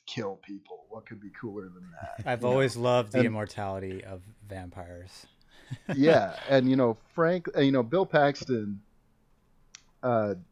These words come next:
Speaker 1: he did some good roles, you know, but I think this is my favorite of his ever. So I think it's, it's, it's that good. And also, uh,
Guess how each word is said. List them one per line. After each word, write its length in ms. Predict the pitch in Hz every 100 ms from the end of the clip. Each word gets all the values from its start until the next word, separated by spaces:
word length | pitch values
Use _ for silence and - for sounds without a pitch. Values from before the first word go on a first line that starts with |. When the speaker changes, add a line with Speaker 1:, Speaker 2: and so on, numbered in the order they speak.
| _
Speaker 1:
he 180 | - 160
did 160 | 151 151
some 160 | 131
good 180 | 120 113
roles, 480 | 107 107 90 80 -
you 100 | 117
know, 280 | 113 117 110 _ _ _ _ _
but 280 | 127 120 110 139
I 140 | 123
think 280 | - 135 107
this 200 | 117 -
is 140 | 104
my 120 | 95
favorite 420 | 92 104 90 90 90
of 60 | - 87
his 200 | - - _
ever. 260 | 107 - - - _ _ _ _ _ _
So 320 | - 127 107
I 120 | 98 110
think 260 | 127 110
it's, 400 | 110 - - - _ -
it's, 240 | 123 -
it's 220 | - 117 110 107
that 300 | 107 95 - 101
good. 380 | 101 92 78 - _ _ _ _ -
And 340 | 143 131 117 117 _ _
also, 880 | - 143 156 - - 113 101 98 113 -
uh, 340 | 117 110 98